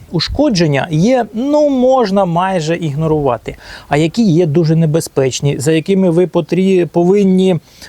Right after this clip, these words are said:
е, дуже ретельно слідкувати і при першій же ознаці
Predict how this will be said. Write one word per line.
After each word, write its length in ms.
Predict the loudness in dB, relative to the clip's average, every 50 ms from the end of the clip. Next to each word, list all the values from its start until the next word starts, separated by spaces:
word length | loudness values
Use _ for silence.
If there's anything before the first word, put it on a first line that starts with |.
| -6 -2
е, 180 | 0 2 2
дуже 320 | 2 2 2 2 2 2 2
ретельно 460 | 2 0 0 0 0 0 0 -2 -4
слідкувати 800 | -4 -4 -6 -6 -4 -2 -2 0 2 2 0 0 0 0 -2 -2 -2 -2
і 240 | 0 2 2 2 0 -2 -2
при 160 | 0 0 0 0 -2 -2
першій 520 | 0 2 2 2 0 -2 -2 -2 -2 -2
же 180 | 0 0 0 2
ознаці 1000 | 2 0 0 -2 -4 -4 -2 0 0 2 0 0 -2 -4 -6 -4 -4 -4 -4